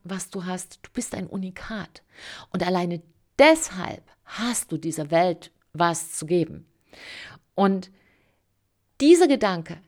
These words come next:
hält so viele von uns ab, einfach zu tun, was sie zu tun haben. Und das ist das, wenn man so oft hört, immer dieses "Go for it", ja, also "Geh für dich los". Das ist das genau, was es meint.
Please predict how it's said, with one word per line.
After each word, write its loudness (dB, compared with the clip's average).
hält 0
so 4
viele 0
von -8
uns -6
ab, -8
einfach 2
zu -14
tun, -6
was -4
sie -14
zu -16
tun -8
haben. -14
Und -2
das 8
ist -4
das, 0
wenn -4
man -4
so 2
oft -2
hört, -4
immer -6
dieses -8
"Go 10
for 4
it", 0
ja, -2
also -4
"Geh 2
für -2
dich -10
los". -4
Das -2
ist -2
das -6
genau, 2
was -4
es -8
meint. -4